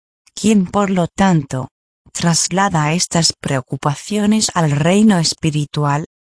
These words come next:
aquel será visiblemente liberado de eso, y la paz del corazón volverá a tener la ventaja, y lo que al niño de la tierra le parece una carga y podría perjudicar su esfuerzo espiritual,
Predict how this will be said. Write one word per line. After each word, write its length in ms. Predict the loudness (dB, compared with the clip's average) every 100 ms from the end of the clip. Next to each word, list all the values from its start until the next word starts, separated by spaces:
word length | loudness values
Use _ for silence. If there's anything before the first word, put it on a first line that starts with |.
| _
aquel 340 | -6 -4 -4 -4
será 400 | -4 -2 0 0
visiblemente 1080 | -2 -2 -2 -2 -2 0 2 4 2 0
liberado 680 | 2 2 2 0 0 0 0
de 240 | 2 2
eso, 380 | 2 2 0 -2 -6 _ _ -6
y 60 |
la 160 | -2 -2
paz 320 | -2 -4 -2
del 180 | -2 -2
corazón 760 | -2 -2 -2 -2 0 0 0
volverá 580 | 0 0 0 0 0 -2
a 40 | -2
tener 460 | 0 2 4 2
la 140 | 0 2
ventaja, 720 | 4 4 2 -2 -2 -2 -2 -4 _ _
y 120 | 2
lo 160 | 2 2
que 120 | 0
al 180 | 0 4
niño 380 | 6 6 6 4
de 120 | 2
la 120 | -2
tierra 540 | -2 0 0 0 0 0
le 120 | -2
parece 600 | 0 0 0 -2 -2 4
una 240 | 4 4
carga 460 | 2 -2 -2 -2 -2
y 80 | -2
podría 520 | 0 0 2 0 -2
perjudicar 960 | -2 -6 -2 0 2 0 -2 -2 -2 -2
su 220 | -2 -2
esfuerzo 560 | -2 -2 -2 -2 -2
espiritual, 840 | -2 -2 -4 -2 -4 -4 -2 -2 -4